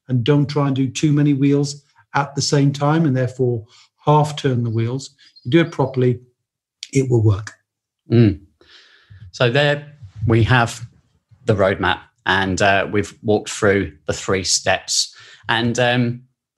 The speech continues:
Speaker 2: it's really as simple as this, Kevin, that it takes sixty days to create your plan, but it takes sixty months or five years to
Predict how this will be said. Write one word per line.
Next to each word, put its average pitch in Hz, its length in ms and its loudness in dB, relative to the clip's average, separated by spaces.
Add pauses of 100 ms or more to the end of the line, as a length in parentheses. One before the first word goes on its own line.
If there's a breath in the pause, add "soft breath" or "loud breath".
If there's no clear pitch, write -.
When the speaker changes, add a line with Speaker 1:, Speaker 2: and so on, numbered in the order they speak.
(180)
Speaker 2:
it's 151 200 -4
really 156 400 -2
as - 380 -8
simple 151 340 0
as 120 120 -2
this, - 480 -4
Kevin, 95 460 -2
that 107 200 0 (300)
it 120 140 -2
takes - 220 -2
sixty - 320 -4
days 120 300 0
to - 120 -4
create 113 480 -2 (320)
your 107 120 0
plan, 90 420 0 (300)
but 110 100 -4
it - 120 -8
takes 131 240 0
sixty 107 640 -4
months 98 480 -2
or 85 200 -4
five 98 360 -2
years 87 440 -6 (340)
to 98 360 -2